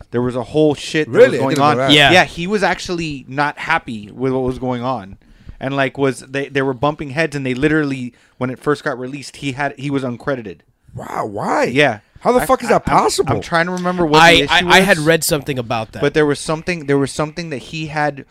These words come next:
Speaker 1: he was butting heads with somebody about it.
Speaker 2: That's
Speaker 1: And
Speaker 2: crazy that he could be uncredited
Speaker 3: think
Speaker 2: for that huge role. That's a huge fucking role.
Speaker 3: Yeah,
Speaker 1: Like,
Speaker 3: I
Speaker 1: in,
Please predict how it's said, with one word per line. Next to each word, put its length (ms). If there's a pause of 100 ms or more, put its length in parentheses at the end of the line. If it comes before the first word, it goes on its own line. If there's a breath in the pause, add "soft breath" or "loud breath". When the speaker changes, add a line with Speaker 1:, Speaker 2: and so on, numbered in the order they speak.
(240 soft breath)
Speaker 1:
he 120
was 200
butting 380
heads 600
with 160
somebody 420
about 300
it. 160 (460)
Speaker 2:
That's 180
Speaker 1:
And 120
Speaker 2:
crazy 320
that 160
he 100
could 120
be 200
uncredited 480
Speaker 3:
think 200
Speaker 2:
for 120
that 180
huge 340
role. 220
That's 160
a 60
huge 320
fucking 400
role. 280
Speaker 3:
Yeah, 220
Speaker 1:
Like, 160
Speaker 3:
I 80
Speaker 1:
in, 120